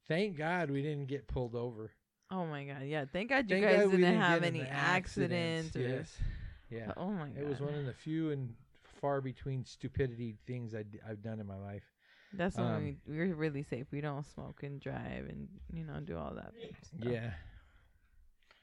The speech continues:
Speaker 1: We either
Speaker 2: Bless
Speaker 1: do
Speaker 2: you,
Speaker 1: all
Speaker 2: babe.
Speaker 1: our driving or we get a chauffeur.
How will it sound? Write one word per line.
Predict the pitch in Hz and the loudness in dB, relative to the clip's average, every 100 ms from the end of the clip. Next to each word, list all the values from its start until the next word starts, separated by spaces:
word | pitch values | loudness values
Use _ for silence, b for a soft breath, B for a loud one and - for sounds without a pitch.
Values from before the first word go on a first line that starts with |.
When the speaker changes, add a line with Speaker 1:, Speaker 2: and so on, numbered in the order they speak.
| b b b - | b b b -8
Speaker 1:
We | 127 | -2
either | 127 | 0
Speaker 2:
Bless | 127 | 2
Speaker 1:
do | 135 | 4
Speaker 2:
you, | 135 | 6
Speaker 1:
all | 135 | 6
Speaker 2:
babe. | 131 | 4
Speaker 1:
our | 117 | 2
driving | 120 127 135 120 | 0 2 2 0
or | 113 | -2
we | 113 | -2
get | 113 110 | -2 -4
a | 107 | -4
chauffeur. | - 113 - 113 101 | -2 -2 -2 -6 -6